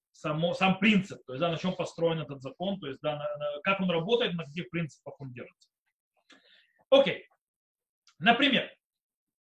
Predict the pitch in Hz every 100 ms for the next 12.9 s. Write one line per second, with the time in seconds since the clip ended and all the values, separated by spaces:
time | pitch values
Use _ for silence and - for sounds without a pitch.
0 | - 214 262 330 339 - 180 196 226 311
1 | - 233 240 247 214 - 160 180 185 139
2 | 160 185 170 _ _ - 262 320 277 277
3 | 254 - 240 220 175 120 _ _ _ _
4 | _ - 214 - 311 392 392 285 - 269
5 | 262 202 254 262 208 220 196 175 - -
6 | 208 254 196 - 156 143 135 185 214 220
7 | 196 185 175 - - - - _ _ _
8 | _ _ _ _ _ _ _ _ _ _
9 | _ 160 156 156 156 170 196 - 185 190
10 | 226 180 202 202 170 180 170 160 156 156
11 | 151 - 170 196 180 190 175 190 269 269
12 | 240 202 - 175 165 165 135 143